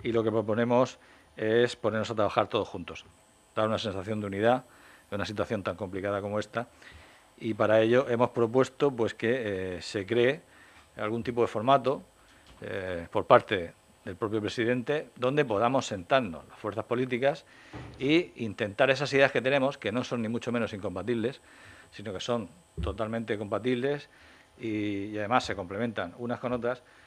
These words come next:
pues sentarnos y ver de qué manera podemos priorizar qué ideas son las que hay que ir poniendo en marcha y, y, lógicamente, con, con el objetivo de, de mejorar la situación.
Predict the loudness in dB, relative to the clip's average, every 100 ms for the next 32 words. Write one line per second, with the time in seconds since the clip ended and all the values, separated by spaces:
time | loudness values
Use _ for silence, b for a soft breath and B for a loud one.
0 | b -10 -8 -6 -4 -2 0 0 -4 -10
1 | -6 -4 -2 -2 0 2 0 0 _ -4
2 | -4 -2 -2 -2 -4 -4 -4 -10 b b
3 | b b -6 -2 0 0 0 -2 -2 -4
4 | -2 -4 -4 -8 -6 -6 -6 -10 -8 -6
5 | -4 -4 -4 -6 -10 b b b _ -8
6 | -4 -4 -4 -4 -6 -6 -10 -14 -20 _
7 | _ -20 -20 -20 _ -18 -14 -8 -8 -6
8 | -6 -4 -6 -8 -14 _ -10 -8 -8 -10
9 | -10 -8 -4 -4 -4 -8 B B B -10
10 | -8 -6 -4 -4 -6 -8 -10 -10